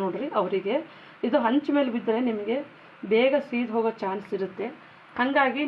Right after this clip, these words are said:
ನೀವು ಹಾಕ್ಬೇಕು, ಹಾಕೋದ್ಕಿಂತ ಮುಂಚೆನೇ ಈ ಥರನೇ ನೀವು ಈ ಹಿಟ್ಟನ್ನು ಕ್ಲೀನ್ ಮಾಡಿದ್ರೆ ನೋಡ್ರಿ ನಿಮಗೆ ರೊಟ್ಟಿ ಹಾಕೋಕ್ಕೆ ತುಂಬ ಸುಲಭವಾಗಿ ಆಗುತ್ತೆ.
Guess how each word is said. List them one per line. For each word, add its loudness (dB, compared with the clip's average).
ನೀವು -2
ಹಾಕ್ಬೇಕು, -4
ಹಾಕೋದ್ಕಿಂತ 0
ಮುಂಚೆನೇ -4
ಈ -2
ಥರನೇ 0
ನೀವು -2
ಈ 0
ಹಿಟ್ಟನ್ನು -2
ಕ್ಲೀನ್ 2
ಮಾಡಿದ್ರೆ -2
ನೋಡ್ರಿ -6
ನಿಮಗೆ -4
ರೊಟ್ಟಿ 0
ಹಾಕೋಕ್ಕೆ -6
ತುಂಬ -4
ಸುಲಭವಾಗಿ -4
ಆಗುತ್ತೆ. -6